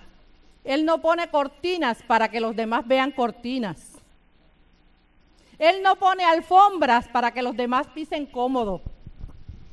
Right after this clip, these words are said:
Él pone simple y llanamente lo que Él necesita para que su pueblo entienda que su presencia está allí con Él. Y Dios nos dice que Él está con nosotros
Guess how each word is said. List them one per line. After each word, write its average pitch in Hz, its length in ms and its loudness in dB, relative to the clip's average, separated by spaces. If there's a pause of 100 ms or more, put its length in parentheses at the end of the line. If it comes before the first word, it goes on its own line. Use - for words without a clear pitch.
(420)
Él 339 400 -4
pone 311 680 6
simple 349 600 2
y 294 80 2
llanamente 339 1000 0 (160)
lo 302 220 6
que 311 240 6
Él 392 140 2
necesita 381 680 2
para 269 200 0
que 269 140 -2
su 277 160 -4
pueblo 320 340 2
entienda 330 720 -2 (220)
que 311 160 4
su 302 160 -2
presencia 302 760 2
está 262 240 4
allí 269 240 -2
con 254 240 2
Él. 214 420 -4 (1700)
Y 285 140 0
Dios 349 280 6
nos 415 200 4
dice 427 300 4
que 320 100 2
Él 339 80 6
está 392 300 6
con 381 220 6
nosotros 277 840 0